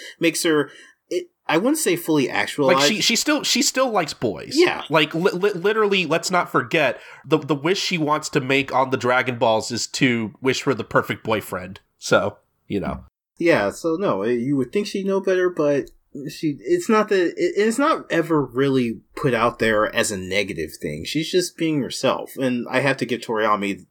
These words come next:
Speaker 1: Tor-, Toriyama that credit too. 'Cause, like, he could've, again, he could've just had her be, like, Goku's sidekick who has a Dragon Radar or whatever. But again, she really is her, the main character until the point where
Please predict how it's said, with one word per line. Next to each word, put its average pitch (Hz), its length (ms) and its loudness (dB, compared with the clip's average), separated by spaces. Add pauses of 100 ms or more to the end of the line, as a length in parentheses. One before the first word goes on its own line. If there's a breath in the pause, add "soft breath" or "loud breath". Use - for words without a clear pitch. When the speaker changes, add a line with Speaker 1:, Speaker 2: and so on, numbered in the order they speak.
Speaker 1:
Tor-, 135 400 0
Toriyama 127 720 2
that 101 260 0
credit 98 400 -4
too. 95 420 0 (300 soft breath)
'Cause, 123 100 -6
like, 120 140 0
he 123 140 -4
could've, 135 440 0
again, 170 480 2 (260 loud breath)
he 190 120 2
could've 220 300 0
just 139 200 -2
had 139 220 2
her 123 140 2
be, 117 320 0
like, 110 400 0
Goku's 110 480 -4
sidekick 107 400 -2
who 110 180 -6
has 107 300 -2
a 107 40 -6
Dragon 101 360 -2
Radar 90 380 -4
or 82 60 -4
whatever. 82 540 -4
But 123 340 0 (280)
again, 120 580 0
she - 180 -2
really 151 260 2
is 143 320 0
her, 123 100 0
the 104 160 -4
main 104 240 0
character 104 480 0
until 98 680 -2 (380)
the - 80 -4
point 95 320 -4
where 85 520 -2